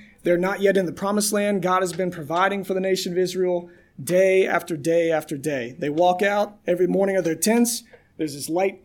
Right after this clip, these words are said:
flaky, bready substance called manna on the ground. It's only enough for the day. God is, uh, teaching the nation of Israel to trust him by providing for them day after day. Well, the nation of Israel has grown sick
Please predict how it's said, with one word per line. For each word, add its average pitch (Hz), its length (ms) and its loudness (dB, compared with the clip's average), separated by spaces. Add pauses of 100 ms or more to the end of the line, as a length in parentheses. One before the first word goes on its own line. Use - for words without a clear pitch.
flaky, 185 480 0
bready 185 360 2
substance 196 480 -2
called 180 280 2
manna 175 440 -2 (460)
on 151 160 -4
the 160 60 -4
ground. 165 440 0
It's - 120 -4
only 175 160 0
enough 180 200 0
for 196 80 0
the 156 80 -4
day. 196 360 2
God 175 280 0
is, - 160 -2 (440)
uh, 156 260 -2
teaching 226 420 0
the 202 80 0
nation 202 260 0
of 175 80 -4
Israel 180 280 -2
to 175 120 -12
trust 185 400 -6
him 123 160 -6
by 139 140 -8
providing 165 480 -4
for - 80 -8
them 151 240 -10 (440)
day 156 220 -2
after 143 240 -6
day. 127 400 -8 (920)
Well, 160 120 2
the 175 60 2
nation 220 320 6
of 208 80 6
Israel 220 300 4
has 196 180 4
grown 196 300 4
sick 247 440 0